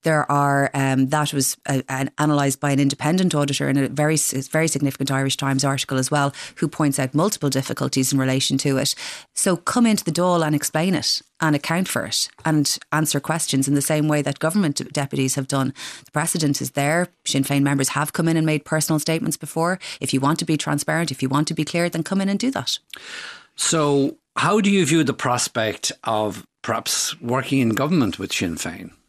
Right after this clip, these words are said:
Speaker 1: Eh, well, it's not on the cards for Fine Gael anytime soon.
Speaker 2: Leo Varadkar was saying in the Two Tribes documentary that he would resign from the party, uh, before he would lead the party into government with Sinn Féin. Is that a view,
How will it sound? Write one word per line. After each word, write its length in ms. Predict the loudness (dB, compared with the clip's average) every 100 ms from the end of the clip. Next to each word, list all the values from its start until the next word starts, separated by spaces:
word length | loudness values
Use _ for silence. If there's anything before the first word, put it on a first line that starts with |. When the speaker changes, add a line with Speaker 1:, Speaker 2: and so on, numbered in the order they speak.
| -20 -20 _ -6
Speaker 1:
Eh, 80 |
well, 140 | -2 0
it's 120 | 0
not 140 | 0
on 120 | 2 0
the 60 |
cards 280 | 0 -2 -2
for 100 | -6
Fine 200 | -4 -4
Gael 240 | -2 -2
anytime 340 | -2 -2 -2 -4
soon. 280 | -2 -4 -4 _ _ _ _ _ _ _ _ -20 -16 -10 -2
Speaker 2:
Leo 160 | 0
Varadkar 420 | 2 0 0 -2
was 100 | 0
saying 200 | 0 0
in 100 | 0
the 80 | -2
Two 160 | 0 0
Tribes 380 | 2 0 0 -2
documentary 540 | -4 -2 -4 -2 -2
that 120 | 0
he 120 | 2 2
would 160 | 2
resign 420 | 2 2 2 2
from 160 | 2 0
the 80 | -2
party, 480 | -2 -2 0 0 -2 -8 -10 -10 -10 -4
uh, 300 | -2 0 -2 -6 -12 -6
before 340 | -4 0 0 2
he 100 | 2
would 160 | 2
lead 300 | 2 2 2
the 80 | -2
party 460 | -4 -2 0 0 0
into 340 | 0 -2 -2
government 380 | -2 0 0 -2
with 120 | -4
Sinn 220 | -2 -2
Féin. 260 | -2 0 0
Is 120 | 0
that 160 | 2 0
a 60 |
view, 640 | 0 2 4 6 4 2